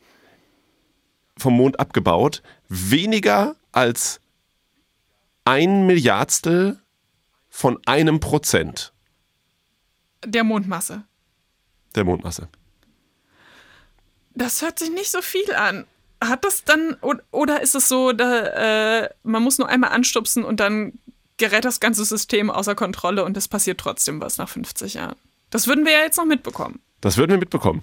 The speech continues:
Speaker 1: ja. Dafür müsste man aber jetzt fünfzig Jahre lang jede Sekunde fünfhundert
Speaker 2: Ja, aber
Speaker 1: Tonnen,
Speaker 2: d-, wenn, wenn
Speaker 1: ne?
Speaker 2: das, wenn es möglich wäre, würden wir es, äh, würde dann was passieren?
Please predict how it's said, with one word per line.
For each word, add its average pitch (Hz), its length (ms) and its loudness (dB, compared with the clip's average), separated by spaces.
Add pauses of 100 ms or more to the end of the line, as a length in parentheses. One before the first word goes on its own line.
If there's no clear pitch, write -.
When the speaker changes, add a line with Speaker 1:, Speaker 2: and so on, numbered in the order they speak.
Speaker 1:
ja. 135 280 2 (1000)
Dafür 117 220 2
müsste 156 200 2
man 139 120 2
aber 135 180 2
jetzt 139 320 0 (500)
fünfzig - 460 0
Jahre 143 220 4
lang 135 160 4
jede 202 440 4
Sekunde 208 520 2
fünfhundert 226 420 4
Speaker 2:
Ja, 277 60 6
aber - 240 4
Speaker 1:
Tonnen, 196 120 6
Speaker 2:
d-, - 180 2
wenn, 403 340 0
wenn 427 100 4
Speaker 1:
ne? - 160 4
Speaker 2:
das, 453 180 0
wenn 370 260 0 (100)
es - 160 -4
möglich 269 480 -2
wäre, 165 240 -4
würden 302 180 0
wir 359 80 0
es, 359 120 -4
äh, 262 160 0 (340)
würde 294 240 0
dann 269 180 2
was 277 140 -2
passieren? 254 600 -2